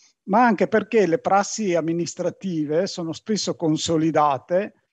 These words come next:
e non sempre più attuali rispetto all'evoluzione normativa.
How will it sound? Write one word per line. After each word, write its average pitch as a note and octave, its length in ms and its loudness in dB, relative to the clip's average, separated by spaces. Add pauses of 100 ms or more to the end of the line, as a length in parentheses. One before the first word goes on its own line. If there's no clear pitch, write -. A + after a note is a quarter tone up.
(200)
e F#3 140 0
non A3 200 4
sempre G#3 440 -2
più G#3+ 220 -2
attuali E3+ 800 -2
rispetto F3+ 480 -6
all'evoluzione F3 680 -4
normativa. D3+ 720 -6